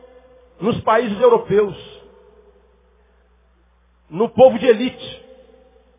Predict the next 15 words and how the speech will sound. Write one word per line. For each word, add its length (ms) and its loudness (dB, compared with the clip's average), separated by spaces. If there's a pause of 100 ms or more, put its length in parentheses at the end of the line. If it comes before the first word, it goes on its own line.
(380)
Quem 160 -2
não 140 2
tá 160 -4
naquele 320 -6
bloco 420 0
europeu 580 0 (600)
tem 140 0
uma 160 -2
moeda 340 2
diferente, 580 -4
mas 240 -6 (360)
quem 160 -6
tá 180 0
naquele 320 -4
bloco, 420 0